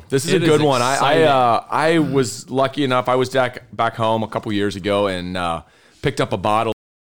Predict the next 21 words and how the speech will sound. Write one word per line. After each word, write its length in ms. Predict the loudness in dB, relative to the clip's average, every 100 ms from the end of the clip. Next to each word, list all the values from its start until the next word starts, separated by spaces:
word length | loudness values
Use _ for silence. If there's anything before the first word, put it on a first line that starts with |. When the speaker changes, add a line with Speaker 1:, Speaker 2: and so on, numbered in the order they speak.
| -12 -10 -12 -8
Speaker 1:
uh, 300 | -4 -2 -2
when 240 | -4 -8
it 120 | -8 -6
first 180 | -8 -6
came 140 | -6
out 120 | -4
in 60 | -4
two 120 | -6
thousand 360 | -4 -2 -2 -6
and 80 | -8
nineteen 520 | -8 -10 -8 -6 -6
in 100 | -6
Kentucky, 440 | -8 -4 -4 -4
and 80 | -8
at 100 | -6
that 180 | -6 -6
time 220 | -6 -8
it 60 | -8
was 100 | -8
only 160 | -8
distributed 600 | -8 -6 -4 -4 -4 -6